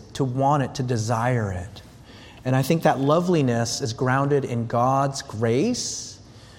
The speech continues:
glory, and beauty. And so what God, what Paul is calling us to is to meditate on the loveliness of God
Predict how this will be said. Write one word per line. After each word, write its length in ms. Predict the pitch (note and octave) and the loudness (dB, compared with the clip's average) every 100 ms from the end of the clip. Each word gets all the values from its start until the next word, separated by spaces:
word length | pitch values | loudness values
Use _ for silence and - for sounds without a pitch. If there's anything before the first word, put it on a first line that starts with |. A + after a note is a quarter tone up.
| - - - | -20 -20 -12
glory, 540 | - B2+ C#3+ E3 F3 F3+ | -2 4 6 6 4 2
and 220 | C#3 B2 | 0 0
beauty. 560 | B2 C3+ C3+ G2+ F2+ E2+ - - - - - - - - - | 0 2 2 -2 -4 -8 -16 -20 -20 -20 -20 -20 -20 -20 -8
And 100 | A#2+ | -2
so 120 | - D3 | 2 2
what 140 | C3+ | 4
God, 360 | D#3 D3+ C#3+ D3+ | 4 6 4 2
what 240 | D3 C#3+ | 2 2
Paul 300 | - E3 D#3+ | 4 4 4
is 120 | C3+ | 2
calling 480 | - E3+ F#3 G3+ F3 | -2 2 2 4 2
us 180 | C#3 - - | 0 0 -2
to 220 | C3 B2 | 0 2
is 120 | B2 - - | 0 -2 -2
to 260 | B2 A#2 | 0 0
meditate 640 | A2 B2 E3+ G#3+ - G3 E3+ | 0 2 2 0 0 0 0
on 420 | D3+ C#3+ C3+ - - | 0 0 -2 -6 -2
the 100 | B2+ | 0
loveliness 720 | C3 E3+ G3+ G#3+ F#3+ F#3 F#3 | 4 4 4 2 2 2 0
of 240 | C#3 B2+ | 0 0
God 760 | B2+ G#3 C4 F3 B2+ C3 A#3+ | 2 4 4 4 4 4 2